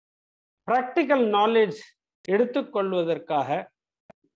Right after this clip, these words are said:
நாம் ஏதாவது ஒரு கம்பெனியில் வேலை செய்ய வேண்டுமா, எப்படி எப்படின்னு மிஸ்டர் இக்பால் அவர் பதிவு செய்திருக்கிறார். இதை வந்து நம்ம எப்படி handle பண்ணணும் அப்படி,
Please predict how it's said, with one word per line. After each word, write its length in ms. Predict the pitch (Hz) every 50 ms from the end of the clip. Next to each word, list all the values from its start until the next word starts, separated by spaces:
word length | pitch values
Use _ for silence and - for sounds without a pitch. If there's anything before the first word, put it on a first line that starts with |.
| _ _
நாம் 320 | - 196 202 208 202 208 202
ஏதாவது 420 | 202 202 208 226 247 254 247 262
ஒரு 260 | 247 233 214 208 -
கம்பெனியில் 720 | - 208 214 220 220 - 254 247 233 233 226 220 202 190 170
வேலை 320 | 170 175 190 214 226 220
செய்ய 340 | 208 214 196 190 175 160 143
வேண்டுமா, 800 | 135 147 156 170 185 165 170 151 139 151 151 147 127 - - _ _ _ _ _ - -
எப்படி 680 | 180 180 170 170 - - 170 147 143 135 113 - - _ _ _ _ - - - 247 - 170 175 160 135 104 - - _ _ _ _ _ _ -
எப்படின்னு 720 | - 220 202 214 190 170 170 175 190 214 254 311 294 - _ _ _ _ _ _ -
மிஸ்டர் 240 | 185 170 - 190 175
இக்பால் 500 | 175 175 180 180 196 185 165 147 147 -
அவர் 260 | - 165 165 165 160
பதிவு 300 | - 165 165 165 170 165
செய்திருக்கிறார். 720 | 156 - 151 123 110 110 104 107 _ _ 117 - - - _ _ _ _ _ _
இதை 260 | - 285 294 294 269
வந்து 340 | 247 240 240 254 262 277 262
நம்ம 440 | 240 220 214 196 180 160 147 - -
எப்படி 380 | - 196 220 220 - 302 277 240
handle 540 | 180 - 185 208 214 220 214 214 202 180 - -
பண்ணணும் 320 | 156 143 143 131 120 110 101 -
அப்படி, 260 | - 110 107 - -